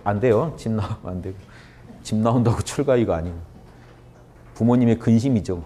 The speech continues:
그냥 출가만 하면. 근데 출가위란-, 출가위라는 거는 그냥 단순한 출가가 아니라 무슨 출가예요? 범부의 집안에서 열애의 집안으로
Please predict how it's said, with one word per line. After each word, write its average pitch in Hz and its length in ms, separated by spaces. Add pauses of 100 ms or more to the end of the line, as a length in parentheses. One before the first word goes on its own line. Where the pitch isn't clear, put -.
그냥 85 260
출가만 131 500
하면. 85 240 (680)
근데 139 440
출가위란-, 185 1040
출가위라는 190 840
거는 120 260
그냥 135 160
단순한 160 480
출가가 175 380
아니라 120 180
무슨 120 280
출가예요? 127 460 (1400)
범부의 196 520
집안에서 120 560
열애의 120 340
집안으로 90 420